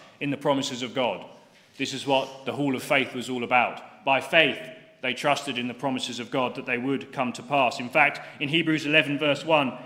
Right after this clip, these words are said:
he describes faith in this way. "Faith is the assurance of things hoped for." The conviction of things not seen. That means faith is the belief that although you have not seen it come to pass, because God has promised it, you know it will come to pass,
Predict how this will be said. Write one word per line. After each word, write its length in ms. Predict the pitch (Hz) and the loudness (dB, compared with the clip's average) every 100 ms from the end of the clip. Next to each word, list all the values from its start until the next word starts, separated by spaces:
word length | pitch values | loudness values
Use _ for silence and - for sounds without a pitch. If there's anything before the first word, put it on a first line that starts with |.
| - | -6
he 100 | 165 | -6
describes 560 | 147 - 180 175 170 | -4 -2 6 8 8
faith 320 | - 160 139 156 | 4 2 2 0
in 120 | 143 | -2
this 180 | 143 151 | -2 4
way. 300 | 165 135 104 - - - | 6 6 4 -8 -16 2
"Faith 340 | 175 175 165 - - | 6 6 2 -12 -6
is 140 | 165 | -4
the 140 | 160 160 | 0 0
assurance 640 | 143 202 202 160 143 - - - | 2 6 8 8 6 -2 -8 -6
of 200 | 147 147 | -2 0
things 260 | 165 160 156 | 2 0 2
hoped 320 | 175 175 - | 2 2 0
for." 340 | - 120 90 - - - _ _ _ - | -4 -4 -4 -12 -20 -20 _ _ _ -8
The 100 | 131 | -4
conviction 520 | 151 135 175 - 160 | -2 0 0 0 -2
of 100 | 135 | 0
things 320 | 170 151 - | 0 0 -2
not 200 | 151 147 | -2 -2
seen. 440 | - 185 147 101 - - - - - - _ | 2 4 2 0 -8 -16 -20 -20 -20 -20 _
That 140 | 143 143 | -6 -4
means 160 | 139 | -4
faith 360 | - 180 170 170 | 0 2 2 0
is 140 | 165 | -6
the 100 | 170 | -4
belief 460 | 135 156 196 180 135 | -2 2 4 4 2
that 160 | 151 | 0
although 220 | 156 151 185 | 0 2 4
you 160 | 185 | 4
have 140 | 170 175 | 0 -2
not 140 | 165 | -2
seen 260 | - 196 170 | 0 2 0
it 120 | 160 | 0
come 160 | 180 | 0
to 100 | 165 | -2
pass, 300 | 233 294 165 - | 4 6 6 4
because 300 | 151 180 165 | -4 -6 -4
God 220 | 185 160 | 0 0
has 100 | 143 | 0
promised 380 | - 196 160 170 | 2 2 2 -2
it, 100 | 156 | -2
you 140 | 165 | -2
know 160 | 165 165 | 2 2
it 120 | 165 | 6
will 200 | 202 185 | 6 6
come 200 | 165 151 | 4 0
to 100 | 151 | -2
pass, 340 | 151 151 143 | 2 2 2